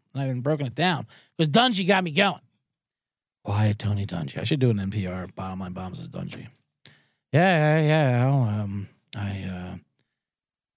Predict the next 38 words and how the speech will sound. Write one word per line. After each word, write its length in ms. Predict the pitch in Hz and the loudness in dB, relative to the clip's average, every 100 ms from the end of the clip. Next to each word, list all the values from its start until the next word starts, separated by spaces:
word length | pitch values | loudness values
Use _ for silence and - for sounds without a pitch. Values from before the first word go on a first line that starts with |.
| _ _ _ _ _ - | _ _ _ _ _ -8
you 80 | 95 | -4
know, 300 | 101 101 90 | -4 -4 -6
uh, 120 | 87 | -8
Jacksonville 680 | - 120 135 - 117 117 123 | 0 2 2 0 0 2 2
is 80 | 113 | 0
gonna 200 | 107 101 | -4 -4
be 120 | 98 | -6
Can-, 300 | - 110 104 | -2 -2 -2
at 160 | 113 | -4
Kansas 320 | - 117 101 98 | -2 -4 -2 -4
City, 380 | - 98 127 | -4 -4 -4
and, 200 | 117 92 | -6 -8
um, 360 | 90 90 90 85 _ _ _ _ _ 110 | -12 -14 -16 -20 _ _ _ _ _ -10
it's 120 | 113 | -4
gonna 140 | 139 | -2
be 40 | 127 | -2
a 40 | |
tough 240 | - 123 | -2 -4
contest. 540 | - 131 135 - 82 92 | 0 0 0 -4 -12 -12
The 80 | 87 | -14
point 320 | - 101 107 | -6 -6 -4
spread's 260 | 104 92 | -6 -8
nine, 440 | 87 82 82 107 117 | -8 -10 -6 -2 -2
and 200 | 76 - _ _ _ _ _ _ _ _ _ _ | -4 -14 _ _ _ _ _ _ _ _ _ _
Trevor 240 | - 101 95 | -6 -4 -4
Lawrence 320 | 95 95 - | -6 -6 -8
went 120 | 98 | -10
to 60 | 101 | -12
Clemson. 600 | - 87 87 - 117 117 | -12 -12 -10 -6 -2 -2
He's 220 | 90 - | -6 -10
thirty-seven 580 | 92 87 82 - 85 85 | -10 -10 -8 -8 -8 -10
oh 160 | 87 | -10
on 120 | 85 78 | -8 -6
Saturdays 760 | - 90 98 95 78 78 107 | -4 -4 -4 -6 -8 -10 -12
because 460 | - - 82 78 - | -14 -14 -12 -8 -6
Sunday 400 | - 85 80 82 | -6 -6 -6 -8
he 140 | 87 | -10
prays, 720 | - - 95 78 80 107 107 | -14 -10 -6 -6 -6 -6 -8